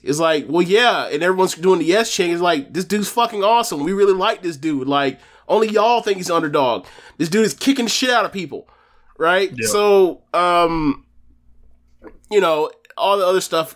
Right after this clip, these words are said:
Speaker 1: you know, there's been over, there's a million things that have been said over the years, a lot by us as far as Daniel Bryan and A E W, or in W W E and all that kind of stuff. But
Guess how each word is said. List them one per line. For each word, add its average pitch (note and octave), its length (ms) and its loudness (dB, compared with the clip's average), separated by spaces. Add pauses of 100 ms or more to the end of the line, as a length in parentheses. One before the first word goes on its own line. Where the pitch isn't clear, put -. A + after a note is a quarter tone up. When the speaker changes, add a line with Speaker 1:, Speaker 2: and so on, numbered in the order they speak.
Speaker 1:
you D#3 100 -6
know, B2 380 -6 (400)
there's D3+ 220 -2
been D#3 160 0
over, C#3+ 240 2
there's C#3+ 440 -6
a C#3 40 0
million C3+ 400 2 (140)
things C#3 320 0
that B2+ 60 0
have A2+ 120 -4
been D3+ 140 -4
said B2+ 300 0
over B2 140 -2
the A#2+ 60 -2
years, A#2 280 0
a A2+ 60 -6
lot A#2+ 220 -4
by A#2+ 160 -4
us A#2+ 400 -2
as A#2+ 100 -8
far A#2+ 220 -4
as A#2+ 80 -4
Daniel A#2+ 260 0
Bryan A#2 280 -2
and A2+ 80 2
A A#2+ 80 0
E A2+ 120 0
W, A#2 300 -2
or A#2 140 -2
in - 460 -4
W B2+ 180 0
W A#2 240 -2
E A#2 80 0
and A2+ 80 0
all A#2+ 100 0
that A#2 80 -6
kind B2 100 -4
of A2+ 60 -6
stuff. B2 240 -4
But G#2+ 220 -2